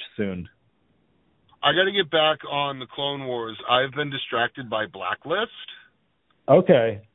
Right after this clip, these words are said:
Speaker 1: I just finished
Speaker 2: And it is
Speaker 1: you.
Speaker 2: Uh, this is, it's very good.
Speaker 1: Yeah?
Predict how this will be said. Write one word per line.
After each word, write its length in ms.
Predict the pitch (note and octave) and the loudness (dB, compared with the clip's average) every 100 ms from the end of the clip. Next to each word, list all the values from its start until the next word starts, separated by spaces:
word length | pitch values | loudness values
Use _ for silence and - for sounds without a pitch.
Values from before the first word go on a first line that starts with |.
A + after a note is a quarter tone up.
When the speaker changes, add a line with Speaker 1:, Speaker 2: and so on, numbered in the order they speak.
| _ | _
Speaker 1:
I 300 | - D#3 D#3+ E3+ | 6 8 8 6
just 200 | F#3+ G3 - | 2 0 0
finished 160 | F3 D3+ | 2 4
Speaker 2:
And 80 | C#3+ | 6
it 40 | F3+ | 4
is 60 | G#3+ | 4
Speaker 1:
you. 280 | C3 F#2 - _ _ _ _ _ _ _ _ _ _ _ _ _ _ _ _ _ | -2 -8 -16 _ _ _ _ _ _ _ _ _ _ _ _ _ _ _ _ _
Speaker 2:
Uh, 320 | C3+ C3 C3 B2+ A#2 | 8 8 8 4 0
this 140 | B2+ D3 A3 | -6 -4 -10
is, 100 | D3+ | -6
it's 140 | D3 A2+ | -8 -6
very 300 | G#2+ B2 B2 | 2 4 4
good. 260 | G2+ G2+ F2 - _ _ _ _ _ _ _ | -2 -10 -10 -20 _ _ _ _ _ _ _
Speaker 1:
Yeah? 340 | A2+ A#2 B2+ | -2 2 2